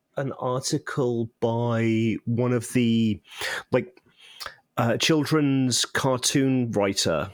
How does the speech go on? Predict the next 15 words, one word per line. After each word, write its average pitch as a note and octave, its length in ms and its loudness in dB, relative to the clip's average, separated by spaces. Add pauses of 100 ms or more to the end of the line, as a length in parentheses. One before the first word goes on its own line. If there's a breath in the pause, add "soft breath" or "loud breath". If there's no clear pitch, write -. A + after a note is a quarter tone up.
from F#2+ 420 -2
the E2+ 140 0
eighties A2 320 0
who A#2+ 80 -2
was A2+ 120 0
saying B2+ 360 0
that A2 280 -2
back D3 300 0
then A#2+ 480 0 (400 loud breath)
there C3+ 240 2
were, B2+ 300 2
part D3+ 240 0
of D3+ 100 -2
network C#3+ 420 0
standards B2+ 800 0